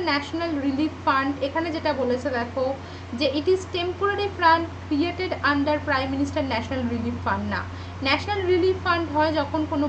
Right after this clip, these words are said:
বন্যা, খরা বা, আহ, অন্য কোনো ধরো সুনামি, এই পারপাসে যখন হয় তখন relief fund বেরোয়, কিন্তু এটা হচ্ছে পিএম কেয়ার, ঠিক আছে? এটা হচ্ছে পিএম কেয়ার fund, এটা আলাদা separate হচ্ছে Prime Minister National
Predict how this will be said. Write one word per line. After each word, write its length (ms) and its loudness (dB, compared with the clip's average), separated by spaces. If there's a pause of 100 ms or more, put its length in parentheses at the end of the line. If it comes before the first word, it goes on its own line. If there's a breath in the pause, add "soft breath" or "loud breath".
বন্যা, 600 0 (140)
খরা 420 4
বা, 360 4 (440 loud breath)
আহ, 260 2
অন্য 280 2
কোনো 240 2
ধরো 160 2
সুনামি, 720 4
এই 220 0
পারপাসে 480 2
যখন 300 0
হয় 240 -2
তখন 380 -2
relief 360 -2
fund 220 0
বেরোয়, 320 0 (120)
কিন্তু 280 -6
এটা 240 -4
হচ্ছে 180 -2 (160)
পিএম 360 0 (140)
কেয়ার, 320 6 (720)
ঠিক 180 0
আছে? 200 2
এটা 180 4
হচ্ছে 140 -2 (200)
পিএম 460 2
কেয়ার 300 6 (120)
fund, 400 0
এটা 240 2
আলাদা 400 4
separate 540 -2
হচ্ছে 200 -4
Prime 280 -2
Minister 360 -2
National 360 -2